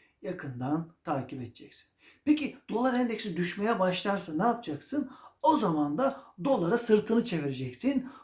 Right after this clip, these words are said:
Doların karşısında yer alan altının onsuna, gümüşün onsuna veya diğer parametrelere ne yapacaksın? Bu defa onlardan yana tavır takınacaksın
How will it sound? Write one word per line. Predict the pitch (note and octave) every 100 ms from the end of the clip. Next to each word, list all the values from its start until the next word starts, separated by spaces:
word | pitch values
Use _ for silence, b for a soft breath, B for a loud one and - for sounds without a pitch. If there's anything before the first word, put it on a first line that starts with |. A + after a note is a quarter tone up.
| -
Doların | F3 F3+ D4+ E4+
karşısında | - G3 G3 - B3 A#3
yer | F#3+ G#3+
alan | A3 D#3 E3+ B3+ B B
altının | - A#3 G3 A3+ A3
onsuna, | G3+ E3 D3+ D3 C#3 G3 B -
gümüşün | F#3 G#3+ G3+ - G#3
onsuna | E3 D#3 C3+ - C3 C3+ G3 b b -
veya | A3 G#3 E3+
diğer | G#3 G3 -
parametrelere | F3 E3 G3+ A3+ - D3 C#3+ D#3 A3+ B B -
ne |
yapacaksın? | G#3 F#3+ - D#3 - D#3+
Bu | F3 E3
defa | D3 G3+ B B _
onlardan | F#3 F3 E3+ E3 E3+ G3+ F#3+
yana | D#3+ C#3 B2 - _ _ _ _
tavır | E3+ D3
takınacaksın | C#3 D3 C#3+ E3 F#3 F#3 G#3+ A3